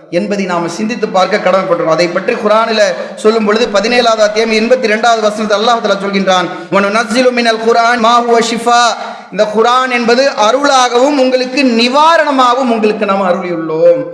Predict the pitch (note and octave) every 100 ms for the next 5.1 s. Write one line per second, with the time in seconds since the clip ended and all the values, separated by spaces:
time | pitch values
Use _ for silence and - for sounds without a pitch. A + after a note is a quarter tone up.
0 | - - - E3 G#3 D#4 E4 D#4 C4 B3
1 | A3+ B3+ C4+ A#3+ A#3 C#4 E4 D4+ C4+ B3+
2 | A#3+ A#3+ C#4 D4 C#4+ B3+ B3+ C4 D#4 C#4+
3 | C#4+ D4 C4+ C4+ C4+ D4+ D#4 - C4+ -
4 | C4+ D4+ D4 C#4+ C4+ C4+ E4 E4+ C#4 -
5 | -